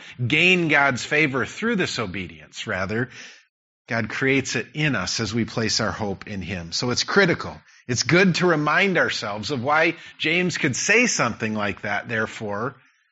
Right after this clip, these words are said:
with such confidence. How could he say definitively that those who hear the word of God will be doers of it? And if you're not,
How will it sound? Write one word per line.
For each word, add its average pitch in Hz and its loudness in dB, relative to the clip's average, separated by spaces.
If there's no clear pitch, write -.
with 120 0
such 123 2
confidence. 95 -2
How 185 2
could 190 4
he 165 2
say 175 6
definitively 127 0
that 151 -2
those 185 6
who 180 4
hear 196 4
the 170 0
word 170 4
of 135 0
God 170 4
will 170 6
be 160 6
doers 151 6
of 143 2
it? 87 -8
And 147 2
if 160 2
you're 156 6
not, 143 2